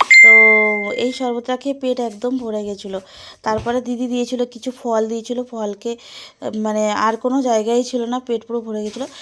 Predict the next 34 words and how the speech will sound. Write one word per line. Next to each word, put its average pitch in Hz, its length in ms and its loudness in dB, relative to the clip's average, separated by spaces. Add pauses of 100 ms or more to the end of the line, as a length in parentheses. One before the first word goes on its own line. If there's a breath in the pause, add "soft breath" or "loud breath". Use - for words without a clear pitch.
(260 loud breath)
যাই 262 240 4
হোক, 269 80 2
ঘরে 226 300 0
চলে 240 240 0
এসেছিলাম। 247 400 -2 (300 loud breath)
আর 220 200 2
এই 247 200 2
দেখো, 214 220 -2
সন্ধ্যাবেলায় 202 600 0
ওই 254 200 -2
যে 277 140 0
ফলগুলো 240 540 -2
কিনেছিলাম 247 500 -4
না, 233 160 -4 (340 loud breath)
আপেলটা, 240 680 0 (440 loud breath)
তো 208 220 0
আপেলটার 247 540 0
মধ্যে 247 300 -2
দেখো 254 240 -2
কীরকম 254 320 -4
সাদা 208 360 -4
সাদা 240 380 -6 (400 loud breath)
বেরোচ্ছে 226 500 -2
দেখো, 240 320 -6 (340 loud breath)
আমি 269 260 2
জানি 277 260 2
না। 254 300 -4
তো 240 120 -4
হঠাৎই 226 340 -4
মেয়ে 226 300 -6
চেক 226 220 -6 (100)
করছিল, 240 380 -4
ছেলে 214 280 -8
মেয়ে, 233 180 -10